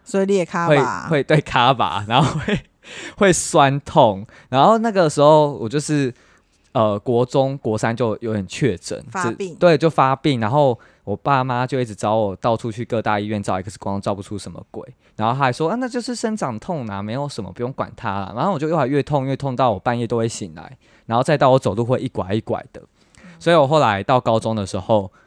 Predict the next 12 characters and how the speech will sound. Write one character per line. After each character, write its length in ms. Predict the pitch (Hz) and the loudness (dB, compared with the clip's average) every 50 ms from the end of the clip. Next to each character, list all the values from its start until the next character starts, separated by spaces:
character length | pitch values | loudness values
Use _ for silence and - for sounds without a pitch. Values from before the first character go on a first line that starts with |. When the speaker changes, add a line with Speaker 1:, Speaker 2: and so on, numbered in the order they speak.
| _ _ _ - | _ _ _ -4
Speaker 2:
我 140 | 120 117 | -2 0
每 220 | 123 151 135 104 98 | 0 2 0 -2 -4
天 260 | - - 135 123 127 | -4 -4 -4 -4 -4
中 340 | 123 - 127 110 110 117 113 | -2 0 0 0 0 0 -4
午 280 | - 104 113 95 - _ _ _ _ _ _ _ _ | -6 -6 -8 -8 -8 _ _ _ _ _ _ _ _
都 160 | - 110 110 110 | 0 2 2 2
去 180 | - - 123 | 2 0 -4
保 200 | - - - - | -2 -4 -8 -8
健 180 | - 120 110 98 | -6 -6 -6 -6
室 180 | - - 104 - - | -8 -10 -12 -10 -10
报 160 | 98 98 104 _ - | -10 -10 -10 _ -12
到。 200 | 90 90 - | -12 -12 -12